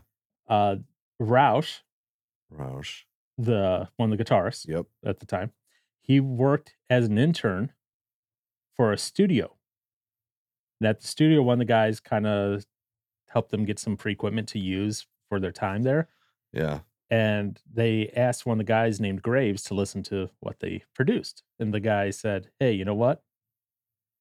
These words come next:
Speaker 2: So you
Speaker 1: Uh,
Speaker 2: have bad.
Speaker 1: he goes, this was his quote,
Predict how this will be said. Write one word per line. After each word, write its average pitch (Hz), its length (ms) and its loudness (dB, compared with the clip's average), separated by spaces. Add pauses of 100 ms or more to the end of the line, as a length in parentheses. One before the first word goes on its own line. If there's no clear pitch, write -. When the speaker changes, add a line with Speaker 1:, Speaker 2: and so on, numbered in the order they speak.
(360)
Speaker 2:
So - 140 -10
you 98 40 2
Speaker 1:
Uh, 98 160 2
Speaker 2:
have 104 180 -6
bad. 123 280 -8
Speaker 1:
he 185 120 8
goes, 151 380 4 (140)
this 147 200 6
was 156 140 6
his 139 140 4
quote, 110 280 2